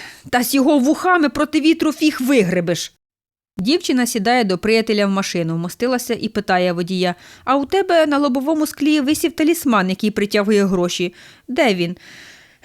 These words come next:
«Та викинув його до біса, коли в мене в'їхала інкасаторська машина».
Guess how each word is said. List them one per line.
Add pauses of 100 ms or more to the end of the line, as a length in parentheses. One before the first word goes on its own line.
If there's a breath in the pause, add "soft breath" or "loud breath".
(720 loud breath)
«Та
викинув
його
до
біса,
коли
в
мене
в'їхала
інкасаторська
машина».